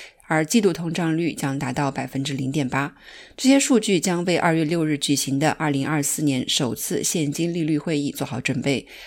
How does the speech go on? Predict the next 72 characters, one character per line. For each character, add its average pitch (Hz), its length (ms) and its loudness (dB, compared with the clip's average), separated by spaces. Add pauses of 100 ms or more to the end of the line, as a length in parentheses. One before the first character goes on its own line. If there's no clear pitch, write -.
(120)
储 220 120 4
备 226 120 8
银 214 140 2
行 170 240 0
可 156 140 -2
能 139 160 0
会 147 200 0
重 156 240 -2
视 151 220 -4
通 147 260 -4
胀 139 220 -2
脉 151 160 -4
搏 135 180 -4
减 135 220 -2
弱 147 220 -2
的 135 80 -4
证 127 200 -2
据。 - 300 0 (540)
央 233 180 6
行 170 220 4
一 190 120 2
直 147 200 2
在 151 200 2
提 135 160 -2
高 160 160 4
现 170 240 0
金 170 160 -2
利 165 140 0
率， 165 280 0
以 - 100 -4
期 143 240 0
将 139 240 0
通 151 180 -2
胀 147 220 0
率 147 180 2
控 131 220 -4
制 127 100 -6
在 127 180 -4
百 - 160 -6
分 131 160 -4
之 - 140 -4
二 170 220 -2
至 - 160 -4
百 - 120 -4
分 127 160 -8
之 143 140 -6
三 160 260 -4
的 156 140 0
目 147 140 -2
标 131 160 -4
范 123 180 -10
围 123 80 -4
内。 143 280 -2 (600)
熊 240 140 2
猫 262 140 8
外 277 160 6
卖 240 160 6
的 175 160 4
骑 - 160 0
手 185 120 2
们 147 200 2
向 151 200 0
公 175 160 -4
司 185 140 -6
总 135 180 -2
部 156 220 -4
递 160 180 -4
交 147 200 -2
了 139 120 -2
诉 139 200 -8
求 143 180 -6
书， 165 260 -4